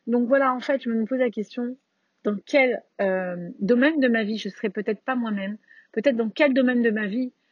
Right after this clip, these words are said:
je devrais faire un effort pour un peu plus être ce que je suis vraiment, pour pouvoir influencer positivement mon entou-, mon entourage, parce que au fond, ils sont aussi importants que moi.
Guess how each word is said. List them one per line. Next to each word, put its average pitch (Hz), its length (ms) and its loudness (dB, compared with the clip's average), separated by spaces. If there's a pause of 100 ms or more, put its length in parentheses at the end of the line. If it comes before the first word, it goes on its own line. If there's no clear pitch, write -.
je - 140 -2
devrais 214 220 2
faire 226 200 -4
un 214 120 -2
effort 202 380 -4 (100)
pour 214 280 -2 (140)
un 247 100 -2
peu 240 120 -4
plus 247 300 -6 (260)
être - 280 -6
ce - 140 -14
que 226 140 -6
je 196 120 -4
suis - 220 -10
vraiment, 214 440 -4 (460)
pour 220 120 -2
pouvoir 240 480 -2
influencer 247 800 -2 (300)
positivement 220 680 0
mon 202 180 -4
entou-, 202 260 -6
mon 196 200 -4
entourage, 202 540 -6 (320)
parce 196 220 -8
que 208 380 2
au 220 80 -4
fond, 233 400 -10
ils 208 100 -6
sont 220 140 -8
aussi 233 320 -6
importants 196 420 -8
que 202 120 -12
moi. 185 220 -8